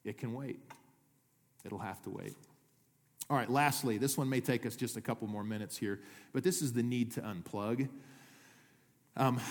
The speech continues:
I don't know about you, but I have a love-hate relationship with my, um, smartphone. Anybody else with me on this? Okay. Um, increasingly, people are reporting that their smartphones help them manage their day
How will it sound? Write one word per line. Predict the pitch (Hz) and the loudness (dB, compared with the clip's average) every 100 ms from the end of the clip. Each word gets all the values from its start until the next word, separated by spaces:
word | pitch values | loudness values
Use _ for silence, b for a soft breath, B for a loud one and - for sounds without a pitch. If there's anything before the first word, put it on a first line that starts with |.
| - | 2
I | 170 | 4
don't | 160 | 8
know | 156 | 8
about | 143 143 151 | 8 6 10
you, | 143 127 | 10 10
but | 123 | 8
I | |
have | 131 127 | 4 4
a | |
love-hate | 117 123 131 131 120 131 135 | 6 6 6 4 4 4 4
relationship | 127 120 123 139 120 - 131 131 | 4 4 4 2 0 4 4 4
with | 113 110 | 0 0
my, | 110 104 95 95 95 | -2 -2 -2 -4 -4
um, | 101 87 | -4 -4
smartphone. | 87 - 123 - 143 139 143 139 110 | -4 -2 -2 -2 -2 0 0 -4 -4
Anybody | 123 123 120 | 0 4 6
else | 123 - | 4 2
with | 123 123 | 0 0
me | 131 | -4
on | 127 131 | -2 -2
this? | 131 139 - - - - | -2 -4 -6 -14 -20 -4
Okay. | 117 120 123 B B B - | 0 0 -2 B B B -2
Um, | 123 113 107 - | 2 2 2 0
increasingly, | 147 139 - 208 220 - 135 117 123 | 2 2 4 4 6 6 2 2 2
people | 135 143 147 143 | 2 2 4 6
are | 139 | 6
reporting | 139 135 120 117 113 110 | 6 4 4 4 4 2
that | 107 | 0
their | 101 | -2
smartphones | 110 - 123 131 131 - 107 104 104 - | -2 -2 0 0 0 -4 -4 -2 -4 -4
help | 143 139 - | -2 -2 0
them | 117 110 | 0 2
manage | 113 127 131 110 | 2 2 0 -2
their | 113 110 | 4 4
day | 101 110 104 147 170 | 4 0 4 4 4